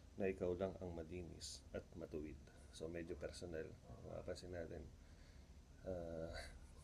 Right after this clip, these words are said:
kung i-assess mo, di ba, parang iba na yung takbo ng puso eh. Parang galit na yung ano kay, personal na yung ano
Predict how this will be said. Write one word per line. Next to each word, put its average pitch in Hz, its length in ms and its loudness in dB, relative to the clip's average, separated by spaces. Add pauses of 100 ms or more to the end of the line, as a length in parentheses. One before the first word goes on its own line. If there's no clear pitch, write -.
(200)
kung 85 100 2
i-assess 85 460 4
mo, 92 80 6
di 82 100 2
ba, 80 140 2
parang 82 300 2 (1400)
iba 87 160 2
na 90 100 4
yung 87 120 0
takbo 87 200 2
ng 87 220 2
puso 85 340 4
eh. - 100 0 (120)
Parang 85 260 4
galit 85 460 8
na 90 160 2
yung 82 120 0 (1300)
ano 87 160 4
kay, 85 480 4
personal 90 480 2
na 87 80 0
yung 85 220 0
ano 85 120 -2